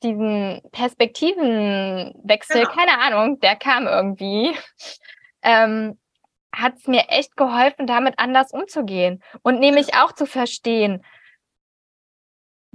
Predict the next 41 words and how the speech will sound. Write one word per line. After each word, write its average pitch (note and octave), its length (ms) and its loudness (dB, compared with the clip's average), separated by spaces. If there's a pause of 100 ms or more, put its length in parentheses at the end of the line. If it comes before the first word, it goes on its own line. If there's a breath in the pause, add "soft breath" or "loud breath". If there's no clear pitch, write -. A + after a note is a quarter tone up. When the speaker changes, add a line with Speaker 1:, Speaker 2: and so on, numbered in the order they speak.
Speaker 1:
jede A#3+ 380 4
Seele, C4 320 4
also A#3 220 2
das C4+ 180 4
zu F4 160 4
akzeptieren, C#4+ 720 0
ja, G#3 100 6
dass A#3 160 2
manchmal B3+ 420 2
erlebe A3+ 480 4
ich D4 100 0
mich C#4 160 0
dann, B3+ 180 2
wie B3+ 80 2
ich C4 80 -4
dann B3+ 160 2
irgendwie B3 400 0
sag, B3 240 2
so, C4 60 -2
ja, A#3+ 120 4
okay, A#3+ 220 -2
wenn A3+ 100 2
deine A#3 320 2
Seele C4+ 240 2
sich D4 120 -4
das D4 120 -2
so C#4 80 2
ausgesucht D4+ 500 0
hat, E4 140 0
dann C4 100 2
ist D4 160 -4
das F4+ 140 -4
so, C4 100 2
dann A#3 180 2
kann C#4 180 -2
ich C#4 100 -6
da C4 160 0
sowieso B3+ 320 -2
nichts C4 280 -2
gegen B3 280 -6
tun. F#3 480 -4